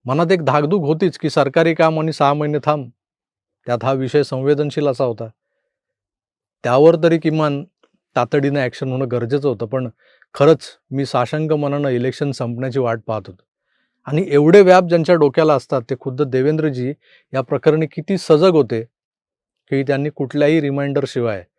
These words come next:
पंचवीस दिवसांपूर्वी दिलेल्या आदेशांचं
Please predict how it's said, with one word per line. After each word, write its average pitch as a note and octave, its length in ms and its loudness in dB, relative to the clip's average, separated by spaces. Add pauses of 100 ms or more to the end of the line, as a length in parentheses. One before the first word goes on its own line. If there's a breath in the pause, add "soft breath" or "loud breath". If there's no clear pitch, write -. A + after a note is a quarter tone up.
(460)
पंचवीस C#3+ 380 -4
दिवसांपूर्वी C3+ 760 -2 (840)
दिलेल्या C3+ 520 -2
आदेशांचं C3 760 -2